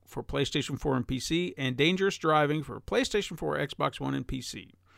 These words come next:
Then on April tenth, we have Cook Serve Delicious two for Xbox One, Nintendo Switch,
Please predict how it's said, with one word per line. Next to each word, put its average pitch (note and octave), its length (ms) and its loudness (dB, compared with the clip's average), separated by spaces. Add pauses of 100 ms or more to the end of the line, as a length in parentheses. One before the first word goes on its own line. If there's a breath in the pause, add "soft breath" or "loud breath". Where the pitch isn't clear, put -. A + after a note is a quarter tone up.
(360 loud breath)
Then D3 140 4
on D3 120 8
April A3 280 8
tenth, F#3 280 2
we C3 120 4
have B2 200 4
Cook - 240 4
Serve A3 420 6
Delicious A#3 540 2
two A#2 520 2
for A2 200 -8
Xbox D3 440 0
One, F3+ 200 -2
Nintendo C#3+ 400 0
Switch, - 460 0